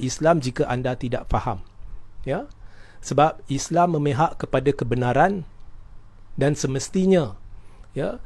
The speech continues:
berpihak kepada, uh, satu, uh, perjuangan, ya, satu,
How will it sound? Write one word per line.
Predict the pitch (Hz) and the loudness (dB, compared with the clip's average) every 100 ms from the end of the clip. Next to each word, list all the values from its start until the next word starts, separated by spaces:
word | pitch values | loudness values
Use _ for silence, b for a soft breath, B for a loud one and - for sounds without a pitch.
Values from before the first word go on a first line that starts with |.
| B B - | B B -6
berpihak | 123 - 131 160 - | 0 2 4 2 0
kepada, | - - 131 156 202 180 - - - - - - - - 131 | 0 2 2 2 0 -4 -16 -20 -20 -20 -20 -18 -20 -10 -2
uh, | 127 123 127 131 - - - - | 0 0 -4 -6 -10 -12 -12 -12
satu, | - - 139 - 160 156 151 156 - - - - - - | -4 0 0 2 0 0 -2 -4 -6 -12 -16 -14 -14 -10
uh, | 127 - | -10 -4
perjuangan, | 131 123 165 185 170 101 98 - - | -4 4 6 8 4 2 -8 -16 -12
ya, | 135 170 294 | -8 -6 -6
satu, | - - 127 - 185 185 | -6 0 0 4 2 2